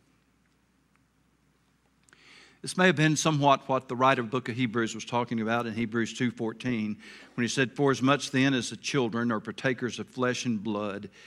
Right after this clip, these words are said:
he also himself likewise took part of the same, uh, that through death he might destroy him that had the power of death, that is, the de-,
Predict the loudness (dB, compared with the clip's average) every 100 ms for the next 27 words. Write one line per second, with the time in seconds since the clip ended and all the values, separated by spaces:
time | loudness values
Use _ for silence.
0 | -20 -20 0 4 6 6 2 2 2 2
1 | 0 0 2 2 2 2 0 0 -6 -8
2 | -10 -2 -2 0 -4 -6 -4 -4 -4 -10
3 | -12 -14 _ _ _ _ _ -20 -20 -20
4 | -20 -20 -20 _ _ _ -10 -8 -6 -6
5 | 0 0 2 2 4 6 6 6 2 4
6 | 4 4 0 -8 0 4 4 4 2 2
7 | 2 0 0 0 2 2 0 -2 -2 -2
8 | -2 0 -2 -4 -8 -4 0 2